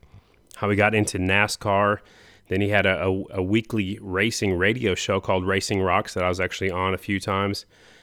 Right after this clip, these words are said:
He talked about American Flat Track just a little bit and so much more, you know, like,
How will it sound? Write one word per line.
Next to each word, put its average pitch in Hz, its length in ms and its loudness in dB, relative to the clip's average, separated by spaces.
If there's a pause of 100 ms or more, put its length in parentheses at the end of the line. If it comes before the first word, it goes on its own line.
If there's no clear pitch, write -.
He 90 120 -8
talked - 240 0
about 95 180 2
American 101 320 2
Flat 104 260 0
Track 98 240 -2
just - 220 -12
a 95 40 -6
little 101 180 0
bit 104 300 0 (220)
and 110 180 -2
so 131 320 0
much 113 320 0
more, 98 340 2
you 90 100 0
know, 95 120 -2
like, 95 300 -2